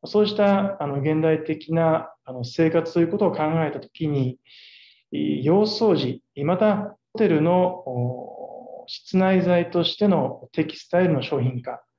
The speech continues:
まあ、こういったものが、えー、可能であるかと考えております。まあ、そうしたことを、お、踏まえて、織物事業者の皆さん方が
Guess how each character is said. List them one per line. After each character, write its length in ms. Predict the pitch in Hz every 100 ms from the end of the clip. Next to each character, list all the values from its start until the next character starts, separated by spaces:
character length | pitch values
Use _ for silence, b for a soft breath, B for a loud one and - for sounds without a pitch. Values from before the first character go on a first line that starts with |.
| _ _ -
ま 80 | 190
あ、 20 |
こ 100 | 233
う 40 |
い 60 | 233
っ 20 |
た 100 | 233
も 80 | 240
の 100 | 220
が、 420 | 165 135 104 - _ _
え 840 | 135 131 - - - _ _ - _
ー、 20 | _ _
可 100 | 156
能 200 | 165 175
で 80 | 190
あ 20 |
る 80 | 127
か 80 | -
と 60 | _
考 380 | 139 135 135 - 151 147 135
え 100 | 127
て 60 |
お 40 | 117
り 60 |
ま 80 | 120
す。 160 | - _ b b b _
ま 60 | 170
あ、 20 |
そ 100 | 240
う 40 |
し 60 | 233
た 100 | 240
こ 120 | 233
と 520 | 247 247 214 - - _ _
を、 460 | 196 196 196 196 -
お、 960 | 147 143 139 143 143 143 147 151 156 -
踏 100 | 180
ま 180 | 220
え 120 | 165 120
て、 380 | 139 127 123 - _ _ 170
織 120 | 160
物 200 | 165 160
事 100 | 170
業 100 | 165
者 140 | 147
の 80 | 131
皆 180 | 139 143
さ 160 | 170
ん 160 | 165 165
方 240 | 151 147
が 380 | 143 170 165 -